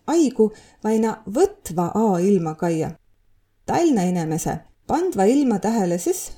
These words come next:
kui näide liikmist sekäs. A ku Talna inemine puhada taht, lätte inäpüüsi iks saari pääle vai Võromaale.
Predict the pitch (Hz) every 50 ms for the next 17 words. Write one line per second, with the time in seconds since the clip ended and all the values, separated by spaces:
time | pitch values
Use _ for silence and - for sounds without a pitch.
0 | - _ _ - 240 247 247 254 247 247 247 247 240 - - - 247 240 208 170
1 | - - _ - 151 151 - - - 151 151 - - 160 - - - - - -
2 | - - - _ _ _ _ _ _ _ _ _ _ _ _ _ - 202 208 -
3 | 214 214 196 - 254 330 370 339 294 262 262 254 247 233 226 226 226 220 220 -
4 | 311 392 403 330 208 185 185 165 - 165 165 160 - - - - - - - -
5 | - 202 214 226 226 - - 196 - - - _ - 269 320 330 320 294 269 226
6 | 226 233 233 220 - 214 185 208 202 - - - - 277 330 330 302 262 240 233
7 | 220 220 214 202 202 196 - - - 151 170 190 214 220 220 185 160 170 170 170
8 | 170 165 165 160 160 170 170 180 180 175